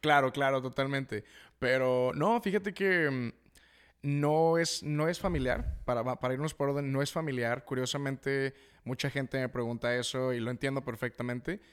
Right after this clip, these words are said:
Y se sorprenden al saber que en realidad, pues, mi familia no es de botas, no es de sombrero, no es de ranchos, ni de tierras, ni de country, ni nada.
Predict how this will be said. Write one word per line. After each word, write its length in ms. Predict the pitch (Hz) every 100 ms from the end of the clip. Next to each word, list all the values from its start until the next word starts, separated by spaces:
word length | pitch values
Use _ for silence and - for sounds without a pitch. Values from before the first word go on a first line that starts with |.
| - - -
Y 220 | 117 113
se 140 | 127
sorprenden 480 | 131 113 131 135 139
al 100 | 139
saber 320 | - 123 123
que 100 | -
en 80 | 131
realidad, 600 | 127 120 113 120 120 123 - _ _ _ -
pues, 420 | 135 123 107 -
mi 120 | 131
familia 600 | 123 127 135 131 131 127
no 280 | 127 123 135
es 260 | 123 127 117
de 80 | 123
botas, 580 | 117 120 123 117 110
no 280 | 113 113 123
es 100 | 135
de 80 | 135
sombrero, 640 | - 123 117 107 104 107 107
no 260 | 110 120
es 200 | 127 127
de 80 | 135
ranchos, 600 | 135 127 123 - 123 120
ni 100 | 127
de 140 | 127 127
tierras, 720 | 123 113 110 113 107 107 107
ni 160 | 117 117
de 200 | 110 -
country, 640 | 170 180 175 160 160 156
ni 80 | 147
nada. 520 | 127 127 127 127